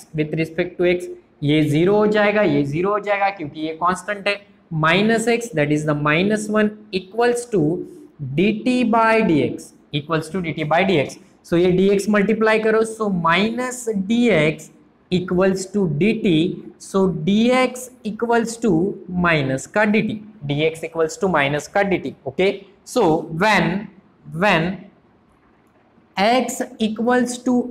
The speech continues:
a, when x equals to a, t, when x tends to a, ऐसा लिखना चाहिए था, x tends to a, then t tends to,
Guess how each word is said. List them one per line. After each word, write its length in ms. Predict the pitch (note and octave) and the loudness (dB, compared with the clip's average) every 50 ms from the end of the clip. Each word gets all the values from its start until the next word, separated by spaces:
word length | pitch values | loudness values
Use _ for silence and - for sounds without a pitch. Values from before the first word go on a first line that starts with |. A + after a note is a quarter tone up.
| - - | -2 0
a, 460 | G#3+ G3+ F3 D#3 D#3+ F3+ G#3 G#3 - - - - D3 | 2 4 4 4 4 2 0 -2 -6 -12 -12 -6 -2
when 180 | D#3+ E3 F3 F3+ F3+ - - | 0 0 0 0 -2 -2 -2
x 260 | F#3 F#3+ F#3+ - - | -2 -2 -2 -4 -10
equals 380 | A3 A3 - G3 G3+ G3+ G3+ - | -12 -6 -2 -2 -2 -2 -2 -4
to 160 | - G#3+ G#3+ | -2 0 2
a, 440 | G3+ F3+ D3 D3+ F#3 G3 - - - - - - _ _ _ _ _ _ _ - | 2 4 4 2 2 0 -4 -8 -16 -20 -20 -20 _ _ _ _ _ _ _ 0
t, 480 | A#3+ A#3+ B3+ B3+ B3+ B3 B3 - - - - - | 0 2 2 2 2 0 -4 -8 -10 -18 -18 -8
when 240 | - D#3 F3+ F#3+ F#3+ F#3+ - - - | -2 0 2 2 2 0 -4 -6 -4
x 340 | - G3 G#3+ G#3+ G#3+ - - - - | -2 0 0 -2 -4 -12 -16 -8 -2
tends 360 | G3 F#3 F#3+ G#3+ A3+ A3 A3 - - | 0 2 2 2 0 -2 -4 -4 0
to 100 | G#3 D#3+ | 0 2
a, 80 | C3+ A2+ - - - - C#3+ | 2 0 -2 -6 -10 -6 -6
ऐसा 200 | C#3 C3+ - D#3+ | -4 -2 -2 -2
लिखना 300 | D3+ D3+ D3 D3 D3 C#3+ | 0 0 0 -2 -2 -2
चाहिए 260 | C#3+ D3 C#3 C#3 C#3 | -2 -2 -2 -2 -2
था, 160 | C#3 - G3+ A3+ A3+ - - _ _ _ _ _ _ _ _ _ _ - | -2 -2 -2 -2 -2 -6 -14 _ _ _ _ _ _ _ _ _ _ -2
x 260 | D#3 F3 F3 F3+ - - | 0 0 0 -2 -2 -2
tends 260 | G3 F3 E3+ F3 - - G#3+ | 0 0 0 -2 -2 0 2
to 80 | F#3+ | 2
a, 100 | E3 D#3 F3 F3 E3+ | 4 4 2 2 2
then 180 | F3+ F3+ F#3 F#3 - - - - | 2 0 0 0 -4 -6 -6 -2
t 100 | A3 A3+ B3 B3+ C4 B3+ - | 0 0 0 0 0 0 0
tends 320 | A3 G3+ F#3 F3 F3 - - | 0 2 2 0 -2 -4 -2
to, 100 | A3 - | -2 -2